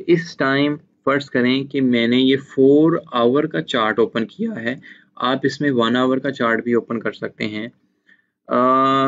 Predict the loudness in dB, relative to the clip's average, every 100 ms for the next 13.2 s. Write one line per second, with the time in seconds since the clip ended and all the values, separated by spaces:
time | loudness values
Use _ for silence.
0 | -2 -6 _ _ _ -8 -4 0 2 2
1 | 4 4 2 0 0 0 -2 0 0 -2
2 | -2 -2 0 2 2 0 0 2 0 -2
3 | -6 -6 -4 0 0 0 -2 -2 -4 -8
4 | -10 -4 0 0 0 -2 -4 -8 -14 -18
5 | -20 _ _ _ _ _ -2 -2 _ _
6 | _ 0 2 2 2 4 4 4 2 2
7 | 0 0 -6 -12 -2 2 4 2 0 0
8 | 2 2 0 -4 -6 _ _ _ _ _
9 | _ -4 -2 -4 -6 _ _ _ _ _
10 | _ _ _ _ _ -4 0 0 0 0
11 | -2 -4 -18 -20 -12 -2 0 2 0 0
12 | 0 2 2 0 -2 -2 -2 -2 -4 -4
13 | -2